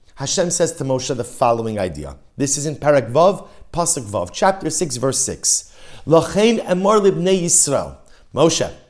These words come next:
I want you to go, and I want you to say the following to the Jewish people. "Ani Hashem, I am God.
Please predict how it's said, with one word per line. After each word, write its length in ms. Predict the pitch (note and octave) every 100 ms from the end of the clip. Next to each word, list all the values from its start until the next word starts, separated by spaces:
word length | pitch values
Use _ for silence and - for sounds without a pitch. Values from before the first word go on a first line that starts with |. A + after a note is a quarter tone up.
| _ - - -
I 100 | A#2+
want 260 | C#3+ D3+ D3+
you 60 |
to 120 | C#3
go, 420 | B2 B2+ E3 G3 -
and 100 | B2+
I 20 | C3+
want 300 | C#3+ F#3 -
you 80 |
to 100 | -
say 160 | - D#3+
the 140 | D3
following 420 | - D3+ D3+ D3 C#3+
to 100 | C3+
the 80 | B2+
Jewish 300 | B2 A#2+ -
people. 400 | F2+ - D#2 _ _ - - - -
"Ani 220 | G3+ A#3+
Hashem, 360 | G#3+ - C3+ G2 - _ _ -
I 80 | D#3
am 140 | F#3+ D3
God. 320 | C3+ A#2+